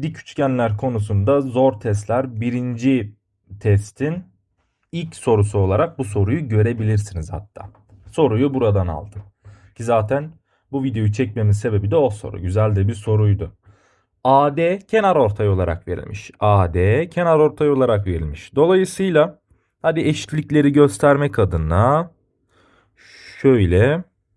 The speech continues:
<laughs> Bu düzen hastalığım, ah, beni bitiriyor, bitiriyor. Şu şekilde bu ikisinin eşit olduğunu bu şekilde gösterelim. Buraya da boncuk atalım da aralarındaki fark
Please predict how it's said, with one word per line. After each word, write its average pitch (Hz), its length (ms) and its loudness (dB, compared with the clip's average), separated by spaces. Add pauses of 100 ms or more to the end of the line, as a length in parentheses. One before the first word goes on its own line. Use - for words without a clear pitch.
(3250)
<laughs> - 0 -
Bu 131 400 0
düzen 127 300 0
hastalığım, 107 800 0
ah, 101 320 -4
beni 107 200 -2
bitiriyor, 98 440 -2
bitiriyor. 95 460 -4 (800)
Şu - 120 -20
şekilde 139 640 0 (1200)
bu 170 200 -2
ikisinin 156 720 -4 (800)
eşit 170 280 2
olduğunu 117 360 2
bu 147 60 -2
şekilde 120 400 -4
gösterelim. 98 1200 2
Buraya 104 340 4
da 143 320 2
boncuk 110 640 -4
atalım 117 420 -2
da 87 100 0
aralarındaki 104 640 2
fark 101 440 -2